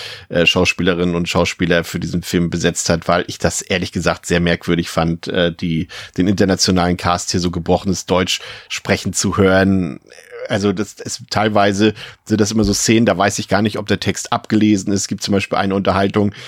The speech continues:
zwischen, äh, äh, Madame Tanner dort, die ja von, ähm,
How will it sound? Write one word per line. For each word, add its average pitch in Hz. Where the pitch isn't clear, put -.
zwischen, 98
äh, 95
äh, 92
Madame 92
Tanner 104
dort, 98
die 95
ja 92
von, 92
ähm, 90